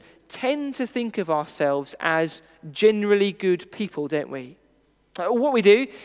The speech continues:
i-, is we compare ourselves to the bad people, uh, the murderers, the terrorists, people like that, and we say, "Well, I, I'm not like that, so I must be one of the good guys.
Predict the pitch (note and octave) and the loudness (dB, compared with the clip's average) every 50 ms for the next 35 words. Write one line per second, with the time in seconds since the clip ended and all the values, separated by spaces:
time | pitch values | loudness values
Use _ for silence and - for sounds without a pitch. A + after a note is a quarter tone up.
0 | - - - F#3 F3+ A#3+ A#3+ A3 F#3+ G#3+ A3+ G#3+ - A#3+ G#3+ G3 - A#3 C#4 C#4 | -12 -8 -6 -2 0 0 0 0 0 0 -2 -2 -2 -4 -4 -4 -2 -2 0 2
1 | D4 C4+ A#3+ G#3 F3 D#3+ - - - D3+ D3 D3+ D#3 D3 - - - F#3+ F#3 F3+ | 2 4 4 4 4 2 2 0 2 2 2 2 0 -2 -6 -6 -2 -2 0 2
2 | F#3+ F#3 F#3 G#3 G3+ G3+ G3+ G#3 G3+ - - - F#3+ F3 - - D#3+ C#3+ - - | 4 6 6 6 6 6 6 4 2 0 -2 -4 -4 -4 -2 -2 -4 -4 -4 -6
3 | - - - - - _ D#3 D#3+ F#3 F3 E3 E3+ F3 G3 G#3 G#3 G3+ F#3 E3 D#3+ | -14 -20 -20 -20 -10 _ -4 -4 -2 0 0 2 4 6 6 6 6 6 4 2
4 | D#3+ D3+ - E3+ E3 - G3+ A3+ A3 G#3+ G3+ F#3+ F3+ D#3 - - - - A3+ A3 | 0 0 -2 -6 -4 0 2 4 6 6 6 6 4 2 -2 -4 -8 -6 -6 -2
5 | - G#3 F#3+ F3 E3 - G3 F3+ E3+ F#3 F#3+ G3 G3 - A#3 G#3+ G#3+ A3 A#3 A#3+ | 0 2 2 2 2 4 2 2 4 2 2 0 0 2 4 4 6 6 4 4
6 | A3+ - - - - - - - A2+ F3+ A#3+ A#3 A3 A3+ C#4 D#4+ D4 - A3 A#3+ | 2 0 -6 -16 -6 -2 -2 2 4 6 6 6 6 4 4 2 2 2 2 4
7 | A#3+ A3+ G3 - - - F3+ F3+ A3+ G3 D3 C#3 D3+ G3+ - - - - - - | 4 4 2 0 -4 -6 2 4 4 4 4 4 2 2 0 0 -6 -14 -14 -14
8 | - - - - - _ _ - - - - A#3 G#3+ G#3+ A3+ A#3 A#3 A3 A3+ C4 | -16 -20 -20 -20 -20 _ _ -14 -8 -2 2 4 4 4 4 4 2 2 0 -2
9 | C#4+ - - - G3 F#3 F3+ F#3+ G3 G3+ F#3 G3+ E3+ G#3+ G#3+ - - - E3+ D3+ | -2 -4 -4 -4 -2 -2 0 0 -2 -2 -4 -4 -4 -4 -4 -2 0 2 2 2
10 | C#3 C3 A#2+ - - - - - - - | 2 -2 -8 -12 -16 -16 -14 -14 -14 -16